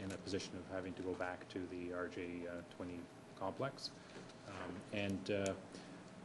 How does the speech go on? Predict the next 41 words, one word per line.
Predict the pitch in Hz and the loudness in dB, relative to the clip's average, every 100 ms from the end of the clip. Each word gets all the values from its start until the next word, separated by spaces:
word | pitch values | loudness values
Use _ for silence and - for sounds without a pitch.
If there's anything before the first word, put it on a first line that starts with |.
| - | -4
you | 107 | 0
know, | 104 104 - | 6 6 10
I'll, | 113 | 12
I'll | 107 | 12
let, | 107 104 110 | 12 10 8
uh, | 101 | 6
the | 92 | 8
director | 110 104 - | 10 8 8
speak | - 113 | 6 6
further | - 117 107 | 10 10 10
to | - 101 | 8 6
it, | 92 - | 4 4
but, | 101 95 - - | 4 2 2 2
uh, | 98 95 | 4 4
it | 92 - - - | 2 -2 -8 -2
seems | - 135 117 | 10 12 12
that | 120 104 | 12 10
the | 110 | 10
indication | 107 101 113 101 107 98 | 8 8 8 6 6 4
we're | 101 101 | 6 6
being | 95 110 98 | 6 6 10
given | 107 104 | 10 10
by | 95 98 | 8 8
the | 98 | 6
private | - 107 98 95 | 6 6 6 4
landowner | 101 104 98 95 92 | 4 4 4 4 4
is, | 92 90 107 | 2 2 4
uh, | 95 87 - - - - - | 4 0 -6 -12 -12 -12 0
that, | 107 - - | 2 2 0
that | - 101 - - - | 4 4 2 -8 8
doesn't | 117 110 | 10 10
seem | 110 127 110 | 10 10 10
to | 107 | 10
be | 110 | 10
an | 107 | 10
issue | 110 - 113 101 | 8 8 6 6
as | 98 - | 6 4
long | 101 101 | 2 4
as | 95 | 2
they | 104 | 2
don't, | 98 98 | 2 0